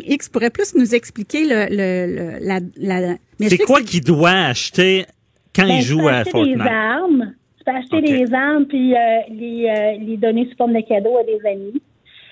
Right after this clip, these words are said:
Speaker 3: Ensuite,
Speaker 2: Ah.
Speaker 3: il y a aussi des danses.
Speaker 2: On donne des cadeaux à d'autres
Speaker 3: Des types
Speaker 2: joueurs ?
Speaker 3: de... Oui,
Speaker 2: Ok.
Speaker 3: c'est possible
Speaker 2: Cathy me
Speaker 3: de
Speaker 2: fait signe que
Speaker 3: transférer
Speaker 2: oui,
Speaker 3: des
Speaker 2: c'est
Speaker 3: cadeaux.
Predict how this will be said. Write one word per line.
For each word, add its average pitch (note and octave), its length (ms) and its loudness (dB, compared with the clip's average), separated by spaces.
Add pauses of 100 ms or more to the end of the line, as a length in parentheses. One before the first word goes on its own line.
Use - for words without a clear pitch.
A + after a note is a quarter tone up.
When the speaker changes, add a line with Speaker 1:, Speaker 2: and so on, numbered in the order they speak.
(240)
Speaker 3:
Ensuite, G#3+ 300 0
Speaker 2:
Ah. G4 80 -2
Speaker 3:
il - 0 -
y - 20 -2
a C4+ 40 2
aussi D#4+ 340 0
des B3+ 200 2
danses. A3+ 320 -2
Speaker 2:
On D#3+ 120 4
donne A3 340 2
des E3+ 140 4
cadeaux F3 580 4
à D3 120 0
d'autres G#3+ 280 4
Speaker 3:
Des C3 60 -4
types C#3+ 80 -2
Speaker 2:
joueurs ? C#4 200 2
Speaker 3:
de... A3+ 220 2 (1200)
Oui, D4+ 140 2
Speaker 2:
Ok. - 300 0 (280)
Speaker 3:
c'est C#4+ 140 -2
possible E4 240 -2
Speaker 2:
Cathy F#3 320 0
me F3 40 0
Speaker 3:
de E3 60 2
Speaker 2:
fait E3 120 4
signe F3 240 0
que D#3 100 0
Speaker 3:
transférer C3+ 180 2
Speaker 2:
oui, D#4 100 4
Speaker 3:
des D#4 60 2
Speaker 2:
c'est C3+ 120 -2
Speaker 3:
cadeaux. B3 300 0